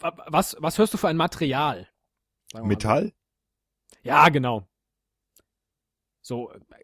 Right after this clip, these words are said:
Speaker 1: Metall und jetzt so S P D, Metall.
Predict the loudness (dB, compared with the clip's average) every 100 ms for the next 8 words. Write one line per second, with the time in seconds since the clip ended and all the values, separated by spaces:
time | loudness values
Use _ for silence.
0 | _ -14 -8 -6 2 6 6 4 0 0
1 | 2 2 2 -4 -4 -8 0 4 4 4
2 | -2 -6 -8 -2 4 6 6